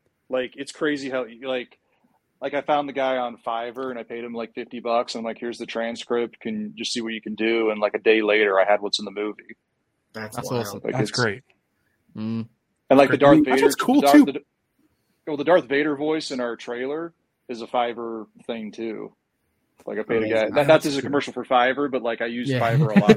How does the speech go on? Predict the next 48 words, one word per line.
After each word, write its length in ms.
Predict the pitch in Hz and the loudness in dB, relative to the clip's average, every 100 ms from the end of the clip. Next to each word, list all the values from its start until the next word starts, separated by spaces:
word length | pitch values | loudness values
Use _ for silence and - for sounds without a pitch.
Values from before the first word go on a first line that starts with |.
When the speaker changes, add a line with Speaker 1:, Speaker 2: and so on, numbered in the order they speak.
| - | 4
Speaker 1:
for 80 | - | -16
Speaker 4:
<laughs> 80 | _ | _
Speaker 1:
things. 540 | 220 117 - - - - | -6 -4 -8 -10 -14 -2
Speaker 4:
The, 320 | 123 127 131 | 4 4 4
the, 380 | 123 131 131 131 | 4 6 6 4
the 160 | 120 131 | 0 2
opening, 600 | 135 135 151 147 147 165 | 4 4 6 6 6 4
our 160 | 139 135 | 2 4
opening 400 | 143 147 147 139 | 4 2 2 2
logo 280 | 135 139 131 | 2 4 0
for 260 | - 135 | 0 -4
the 140 | 127 131 | -2 -2
show 600 | - 143 147 120 113 113 _ _ _ _ - | 0 2 2 2 -4 -10 _ _ _ _ -6
um, 300 | 123 120 120 | -4 -4 -4
I 120 | 117 113 | -4 -2
got 260 | 123 113 | 0 0
on 120 | 120 | -2
Fiverr. 520 | 110 127 131 117 107 107 | -4 0 0 0 -4 -8
I 60 | |
used 340 | 107 110 117 127 | -6 -6 -4 -2
a 60 | |
little 240 | 127 131 120 | 0 0 -2
bit 240 | 123 120 | 0 0
and 180 | 127 117 | 0 -4
I 80 | 113 | -6
added 480 | 104 110 120 113 - 135 | -4 -4 -6 -10 -16 -14
Speaker 1:
Yeah. 140 | 120 - - | -14 -14 -10
Speaker 4:
hyperspace 600 | 131 135 139 - 156 - | -8 -4 -6 -4 -8 -8
stuff 220 | 120 - | -10 -10
to 140 | - | -8
it. 80 | 123 | -6
But 120 | 127 | 0
it's, 160 | 131 131 - - - - | 0 -2 -14 -20 -20 0
it's, 280 | 147 139 - | 0 0 -2
I 80 | 143 | 0
mean, 260 | 151 151 139 | 4 2 6
there's 260 | 156 160 - | 4 4 -6
people 340 | - 202 175 156 | -2 0 0 0
out 280 | 156 175 | -2 -2
there 180 | 151 135 | 0 0
who 140 | 131 131 | 0 -2
are 80 | 120 | 0
willing 340 | 135 147 135 | 0 0 -2
to 60 | 117 | -4
help 340 | 143 139 135 - | -2 -2 -2 -8
for, 460 | 131 120 117 117 117 - _ _ 127 | -6 -4 -4 -8 -12 -18 _ _ -8
you 120 | 127 | -8
know, 240 | 110 117 | -8 -12